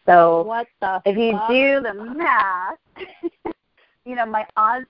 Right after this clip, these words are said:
Speaker 1: of being funded the way that I need to be funded for a product like what I'm putting out,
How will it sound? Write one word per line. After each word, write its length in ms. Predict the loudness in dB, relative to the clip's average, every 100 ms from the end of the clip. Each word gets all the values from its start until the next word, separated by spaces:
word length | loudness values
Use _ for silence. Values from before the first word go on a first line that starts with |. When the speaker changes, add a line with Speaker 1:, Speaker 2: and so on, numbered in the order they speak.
| -12
Speaker 1:
of 200 | -14 -12
being 260 | -12 -12 -12
funded 800 | -8 -6 -4 -4 -4 -4 -4 -6 -14 -4
the 120 | 0
way 220 | 2 2
that 180 | 2 -2
I 100 | -6
need 180 | -8 -10
to 40 | -12
be 100 | -14
funded 380 | -8 -4 -2 -4 _
for 220 | 2 4
a 120 | 2
product 720 | -2 -2 4 4 4 -2 -6 _ -14
like 220 | -14 -12
what 120 | -10 -8
I'm 140 | -8
putting 280 | -12 -14 -12
out, 400 | -6 -2 -2 -4